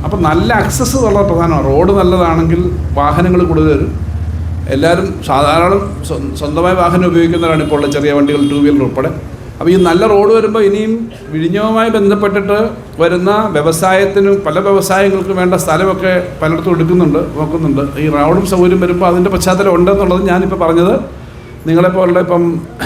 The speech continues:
സി സുനിൽ ഉൾപ്പെടെയുള്ള മറ്റു പലരും ഉണ്ട് ഈ മേഖലയിൽ. ഇവിടെ അതിനുള്ള സ്വകാര്യ വ്യവസായ പാർക്കുകൾ ഉൾപ്പെടെയുള്ള സാധ്യതയുണ്ട്. കാരണം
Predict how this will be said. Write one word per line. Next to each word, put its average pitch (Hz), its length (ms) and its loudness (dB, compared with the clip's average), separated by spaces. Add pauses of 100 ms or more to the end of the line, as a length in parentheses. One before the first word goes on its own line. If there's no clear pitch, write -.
(120)
സി 175 140 -2
സുനിൽ 170 320 4
ഉൾപ്പെടെയുള്ള 175 580 0 (440)
മറ്റു 156 180 -4
പലരും 190 280 0
ഉണ്ട് 185 120 2
ഈ 175 120 4
മേഖലയിൽ. 160 520 2 (240)
ഇവിടെ 165 500 0 (460)
അതിനുള്ള 170 600 0 (560)
സ്വകാര്യ 175 680 2
വ്യവസായ 160 480 0
പാർക്കുകൾ 170 540 0
ഉൾപ്പെടെയുള്ള 196 480 2
സാധ്യതയുണ്ട്. 160 640 0
കാരണം 160 400 -6